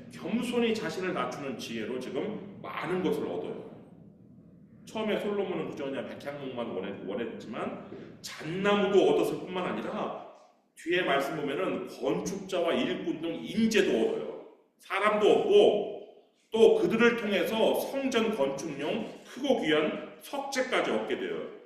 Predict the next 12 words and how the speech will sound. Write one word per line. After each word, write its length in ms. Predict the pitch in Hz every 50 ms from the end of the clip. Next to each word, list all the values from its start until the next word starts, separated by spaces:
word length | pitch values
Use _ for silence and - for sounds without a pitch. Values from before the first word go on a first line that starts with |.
| - _ _ _
얻게 300 | 165 156 - - 156 143
되었는데 720 | 131 117 - - - - 151 151 127 101 - - - -
십팔 360 | - - - - - 220 220
절 140 | 214 214 202
말씀 260 | 185 160 143 - -
보면은 640 | 127 113 104 110 - 165 - 117 - - - - - - - - _ _ _ _
솔로몬의 720 | - - 247 247 240 240 233 233 226 226 226 220 220 -
건축자와 960 | 165 170 170 - - - - - 147 151 165 175 180 165 - - - - - - - -
히람의 480 | - 285 277 277 269 262 262 262 233 -
건축자와 920 | - - - - - - - 101 - - - 95 - - - - - - -
그발 420 | - - 127 135 151 196 214 208
사람이 760 | 202 214 202 170 151 - - 151 156 143 110 - - - -